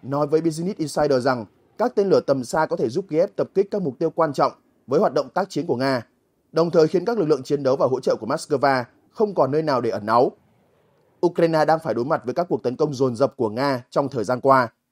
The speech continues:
nhưng những vũ khí tầm xa có thể giúp cản trở những nỗ lực của Moscow. Cũng trong diễn biến liên quan, Cố vấn Bộ trưởng Bộ Công nghiệp Chiến lược Ukraine cho biết,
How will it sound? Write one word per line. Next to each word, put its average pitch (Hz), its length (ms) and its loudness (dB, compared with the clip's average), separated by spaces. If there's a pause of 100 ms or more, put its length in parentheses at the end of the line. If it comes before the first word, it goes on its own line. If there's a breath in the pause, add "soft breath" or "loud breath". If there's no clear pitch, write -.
(260)
nhưng 160 200 -2
những 170 160 -4
vũ 170 100 -6
khí 165 160 -6
tầm 151 220 -2
xa 160 280 0
có 185 80 -6
thể 156 100 -4
giúp 196 180 -6
cản 117 200 -2
trở 127 180 0
những 113 140 -6
nỗ 156 80 -6
lực 170 140 -2
của 104 80 -8
Moscow. 127 600 0 (960)
Cũng 175 200 2
trong 156 200 0
diễn 143 160 -6
biến 135 140 2
liên 151 160 0
quan, 139 280 4 (380)
Cố 156 120 2
vấn 185 160 4
Bộ 208 120 2
trưởng 143 180 0
Bộ 131 100 2
Công 160 180 -2
nghiệp 143 160 0
Chiến 139 200 -2
lược 147 180 -2
Ukraine 143 360 -2
cho 135 100 -2
biết, 165 240 2